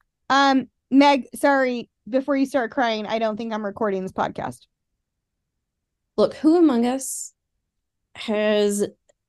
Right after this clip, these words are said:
Speaker 2: not forgotten to hit record after recording the best episode of the podcast of our entire lives? In fact, you can count on, if you're having a particularly good episode, you and your co-host are just firing on all cylinders,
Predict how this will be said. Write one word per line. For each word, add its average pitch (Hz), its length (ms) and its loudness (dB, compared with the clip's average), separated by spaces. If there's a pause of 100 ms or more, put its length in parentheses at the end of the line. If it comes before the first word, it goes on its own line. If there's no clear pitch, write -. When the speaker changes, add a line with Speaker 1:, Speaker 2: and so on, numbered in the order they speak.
Speaker 2:
not 202 480 2
forgotten 285 460 -2
to 311 80 -2
hit 302 240 -10
record 311 460 0 (320)
after 277 520 -2
recording 254 440 -2
the 247 80 0
best 233 360 -2
episode 226 380 -2
of 202 80 -6
the 202 80 -6 (100)
podcast 202 440 -2
of 196 180 -6
our 196 140 -4
entire 190 480 -4
lives? 185 260 -2 (300)
In 294 100 0
fact, 269 260 2
you 247 160 -2
can 349 400 0 (160)
count 302 380 -2
on, 165 300 -4
if 226 160 -2
you're 262 100 0
having 262 320 -2
a 240 60 -4
particularly 240 720 -2
good 214 400 2
episode, 214 580 -4 (220)
you 233 180 4
and 233 80 6
your 208 140 2
co-host 202 640 -2
are 190 80 -6
just 180 220 -10
firing 190 440 0
on 185 160 -4
all 185 140 -2
cylinders, 196 640 -2